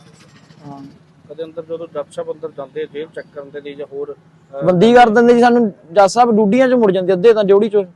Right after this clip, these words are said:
Speaker 1: ਜ਼ਿਆਦਾਤਰ ਜੱਜ ਸਾਹਿਬ ਜਿਹੜਾ ਅੱਗੇ ਆਉਂਦਾ ਸਾਨੂੰ ਬੰਦੀ ਅੰਦਰ ਕਰ ਦਿੰਦੇ ਜਦੋਂ ਜੱਜ ਨਹੀਂ ਆਉਣਾ ਹੁੰਦਾ, ਨਾ ਸਾਨੂੰ ਕੰਟੀਨ ਖੋਲ੍ਹਦੇ ਆ, ਕੱਪੜੇ ਤੱਕ ਨੂੰ ਸਾਨੂੰ ਸੁਕਾਉਣ ਦਿੰਦੇ ਜੇ ਜੱਜ ਨਹੀਂ ਆਉਣਾ ਹੁੰਦਾ। ਸਾਨੂੰ ਤਾਂ ਦੁੱਖ ਹੋ ਜਾਂਦਾ ਜਦੋਂ ਜੱਜ ਨਹੀਂ ਆਉਣਾ ਹੁੰਦਾ, ਸੁੱਖ ਨਹੀਂ ਕੋਈ ਮਿਲਦਾ। ਜੈਸੇ ਜੱਜ ਸਾਹਿਬ ਨੂੰ ਆਣੇ ਕੋਈ ਸਵਾਲ ਕਰੇ ਬੰਦੇ ਨੂੰ ਕੋਈ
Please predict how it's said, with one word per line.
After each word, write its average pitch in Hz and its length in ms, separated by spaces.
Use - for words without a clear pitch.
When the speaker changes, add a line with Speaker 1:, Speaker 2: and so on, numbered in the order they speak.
Speaker 1:
ਜ਼ਿਆਦਾਤਰ 185 340
ਜੱਜ 175 200
ਸਾਹਿਬ 190 160
ਜਿਹੜਾ 226 200
ਅੱਗੇ 208 200
ਆਉਂਦਾ 214 320
ਸਾਨੂੰ 196 160
ਬੰਦੀ 202 300
ਅੰਦਰ 202 200
ਕਰ 175 160
ਦਿੰਦੇ 151 220
ਜਦੋਂ 156 160
ਜੱਜ 156 200
ਨਹੀਂ 156 120
ਆਉਣਾ 156 120
ਹੁੰਦਾ, 151 220
ਨਾ 175 160
ਸਾਨੂੰ 185 220
ਕੰਟੀਨ 170 320
ਖੋਲ੍ਹਦੇ 202 340
ਆ, 202 140
ਕੱਪੜੇ 214 280
ਤੱਕ 214 160
ਨੂੰ 220 80
ਸਾਨੂੰ 190 180
ਸੁਕਾਉਣ 170 280
ਦਿੰਦੇ 170 160
ਜੇ 170 60
ਜੱਜ 156 240
ਨਹੀਂ 160 120
ਆਉਣਾ 156 120
ਹੁੰਦਾ। 151 260
ਸਾਨੂੰ 175 180
ਤਾਂ 214 100
ਦੁੱਖ 170 140
ਹੋ 196 100
ਜਾਂਦਾ 202 140
ਜਦੋਂ 196 140
ਜੱਜ 190 200
ਨਹੀਂ 196 100
ਆਉਣਾ 190 120
ਹੁੰਦਾ, 185 200
ਸੁੱਖ 180 400
ਨਹੀਂ 190 120
ਕੋਈ 165 120
ਮਿਲਦਾ। 156 300
ਜੈਸੇ 165 180
ਜੱਜ 170 200
ਸਾਹਿਬ 185 160
ਨੂੰ 226 80
ਆਣੇ 208 140
ਕੋਈ 202 100
ਸਵਾਲ 180 280
ਕਰੇ 190 140
ਬੰਦੇ 185 180
ਨੂੰ 190 100
ਕੋਈ 202 100